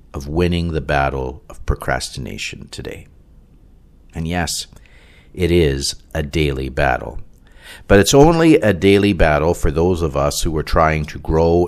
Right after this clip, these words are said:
and explore in new ways. And if that's you, and you've made it this far, well, there's only one question left. And that is, what are you waiting for?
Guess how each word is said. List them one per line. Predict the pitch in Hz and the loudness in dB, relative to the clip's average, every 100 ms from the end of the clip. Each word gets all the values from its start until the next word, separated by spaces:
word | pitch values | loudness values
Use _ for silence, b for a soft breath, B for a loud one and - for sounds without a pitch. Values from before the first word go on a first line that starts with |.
| - | -2
and | 76 | -8
explore | 71 - - - 82 65 64 62 - - | -8 -8 -4 -2 0 -2 -4 -6 -10 -10
in | 73 69 | -8 -4
new | 76 76 | -4 -4
ways. | 69 67 62 73 - - B B B | -4 -6 -6 -12 -16 -18 B B B
And | 78 | -8
if | 73 | -4
that's | 95 104 - 131 | 4 4 2 -4
you, | 117 73 78 82 - - - b b b b - - | -4 -4 -10 -20 -20 -20 -20 b b b b -20 -8
and | 73 | -4
you've | 78 73 | -2 -2
made | 80 92 98 | -2 0 2
it | 92 95 - - | 2 0 -4 -18
this | 73 85 - | -4 -2 -2
far, | - 90 69 53 - - - - - - - - - - - - | -2 0 0 -2 -10 -18 -20 -20 -20 -20 -20 -20 -20 -20 -20 -14
well, | 78 76 85 | -8 -6 -6
there's | - 78 | -6 -6
only | 87 87 | -4 -4
one | 78 82 85 82 | -4 -4 -4 -4
question | - 76 - 85 | -4 -4 -6 -10
left. | 82 98 - - - b b b b b b b b b _ - _ - | -8 -10 -10 -16 -20 b b b b b b b b b _ -20 _ -12
And | 73 | -6
that | 78 | -4
is, | 78 78 | -4 -2
what | 82 | -2
are | 80 | -2
you | 78 73 - - | -4 -6 -12 -8
waiting | 80 71 65 | -4 -4 -8
for? | 65 - - - | -12 -10 -10 -12